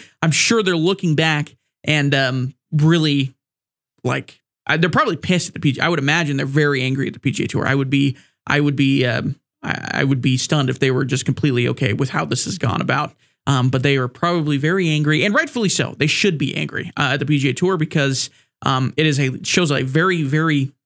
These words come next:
strong lacking of honesty <laughs> from, um, from the P G A Tour and from, um, their employer as a whole. So, um, yeah, that's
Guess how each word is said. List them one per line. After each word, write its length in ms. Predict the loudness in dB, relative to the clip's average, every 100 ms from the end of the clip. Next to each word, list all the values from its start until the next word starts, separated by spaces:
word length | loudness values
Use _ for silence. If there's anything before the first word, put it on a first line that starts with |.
| _
strong 480 | -6 -2 0 0 0
lacking 460 | 0 0 0 0 0
of 80 | 2
honesty 640 | 0 0 0 2 0 0 _ _
<laughs> 160 | _
from, 400 | -2 0 2 2
um, 280 | 2 0 -2 _ _
from 160 | 0 2
the 40 |
P 120 | 2
G 140 | 2 2
A 20 |
Tour 260 | 2 0
and 100 | 0
from, 320 | 0 0 0 -2 -6 _ -2
um, 400 | 0 2 0 -2
their 360 | -2 0 0 -2
employer 640 | -4 -4 0 0 0 -2 -6 _
as 160 | -4 -2
a 60 | -2
whole. 260 | -4 -6 -8
So, 360 | -2 0 0 -6 _ _ -14 -14 _ _ -2
um, 420 | -2 0 -4 -6 -2
yeah, 260 | -2 -2 -8 _ -4
that's 380 | -2 -2 -6